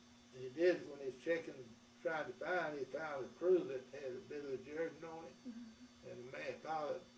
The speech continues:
Speaker 1: he found the pilot, and he told him that Billy Jordan had died.
Speaker 2: Hmm.
Speaker 1: It said he was on my crew, and he did. He told me, he said, "No, not the Billy Jordan I'm looking for, 'cause he's lived West Point, Mississippi." But, uh,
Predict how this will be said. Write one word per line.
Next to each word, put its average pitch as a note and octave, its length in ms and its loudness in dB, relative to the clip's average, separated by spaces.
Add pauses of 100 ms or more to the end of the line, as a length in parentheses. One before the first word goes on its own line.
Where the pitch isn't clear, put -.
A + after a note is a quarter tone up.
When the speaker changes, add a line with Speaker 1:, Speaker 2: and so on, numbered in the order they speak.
Speaker 1:
he B2+ 160 -12
found C3+ 300 -2
the - 160 -8
pilot, D3 400 0
and C3+ 80 -8
he C3 100 -8
told D3 320 -6
him A#2+ 60 -8
that A2+ 100 -12 (160)
Billy C3 320 0
Jordan A#2+ 320 -4
had A2+ 220 -10
died. C#3+ 440 2 (300)
Speaker 2:
Hmm. C3 160 -2
Speaker 1:
It - 300 -14
said B2+ 180 2
he D3 140 -8 (100)
was C3 160 -4
on C#3 160 -10
my - 140 -6 (100)
crew, E3+ 220 0
and C3 160 -4
he E3 100 -8 (140)
did. F#3+ 340 4 (720)
He C3 180 -4
told C#3 240 -2
me, B2+ 160 -4
he - 80 -4
said, B2+ 160 -2
"No, B2+ 300 -6
not D3 180 -4
the - 80 -14
Billy D3 260 -6
Jordan E3 380 2
I'm E3 160 -2 (180)
looking B2+ 300 -4
for, B2 160 -2 (160)
'cause - 160 -8
he's B2 240 -4 (160)
lived B2+ 240 2 (240)
West C#3 240 -6
Point, C#3+ 240 -8
Mississippi." B2 500 -12 (1160)
But, - 160 -14 (240)
uh, F3 100 -10